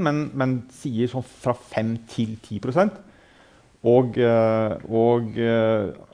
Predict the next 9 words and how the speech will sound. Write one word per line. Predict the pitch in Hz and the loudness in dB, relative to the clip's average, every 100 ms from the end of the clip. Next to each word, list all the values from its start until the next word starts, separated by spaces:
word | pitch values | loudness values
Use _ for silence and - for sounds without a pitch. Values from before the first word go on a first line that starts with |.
| - - 85 123 120 | -20 -20 -14 -6 -2
hvilket | 110 120 - | -2 -2 -6
betyr | 113 123 113 | -4 -4 -4
tre | - 117 110 113 | -4 -2 -2 -4
komma | 120 | -8
fem | - 127 | -4 -4
til | 120 123 | -4 -10
seks | - - - | -10 -12 -10
millioner. | 107 107 107 | -8 -8 -10
Så, | - | 0